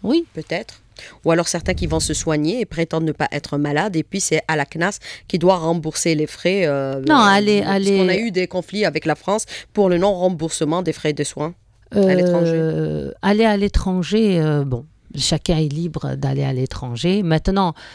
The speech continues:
Speaker 1: dire que les soins ne sont pas les mêmes, ça c'est un autre volet, c'est autre chose. Donc, euh, à la limite, quand nous n'avons pas le traitement, on peut dire aux patients, voilà, nous n'avons pas ce traitement. Si vous avez les moyens,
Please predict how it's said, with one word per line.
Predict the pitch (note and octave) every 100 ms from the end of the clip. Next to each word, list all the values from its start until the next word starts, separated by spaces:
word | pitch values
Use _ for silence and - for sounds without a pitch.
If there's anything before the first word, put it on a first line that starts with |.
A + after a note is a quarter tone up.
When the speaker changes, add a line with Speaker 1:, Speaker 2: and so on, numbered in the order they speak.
| - -
Speaker 1:
dire | D3 A3 G3
que | - F#3
les | F#3+
soins | F#3+ G3 F#3
ne | E3
sont | D#3 E3 D#3+
pas | E3+ D3+
les | C#3
mêmes, | C3 F3 G#3 F#2 -
ça | F3
c'est | - E3 D3+ C3+
un | D3+ D#3+
autre | E3+ -
volet, | C3+ D3+ C3 - _
c'est | - D3+
autre | E3+ -
chose. | - C#3 B2+ - - - -
Donc, | D#3+ E3+ -
euh, | F3 E3
à | F3 F3
la | F#3
limite, | F#3+ G#3 G#3+ -
quand | G3
nous | F3+ E3+
n'avons | E3 F3 F3+ G3+
pas | G3 A3 F#3+ - - _ -
le | F3 G#3
traitement, | - F#3 - E3+ G#3 C4 E3
on | D#3+
peut | F3
dire | D#3+ F3+ D3+
aux |
patients, | D3 D3 C#3+ E3+ F3+
voilà, | D3+ D3 D3+
nous | E3+
n'avons | E3 C#3+ C#3 C#3+
pas | D3
ce | -
traitement. | - B2 - C3 E3 G3
Si | - F#3
vous | D#3 D3+
avez | C3 C3
les | C3
moyens, | A#2+ B2 A#2 A2+ B2 F3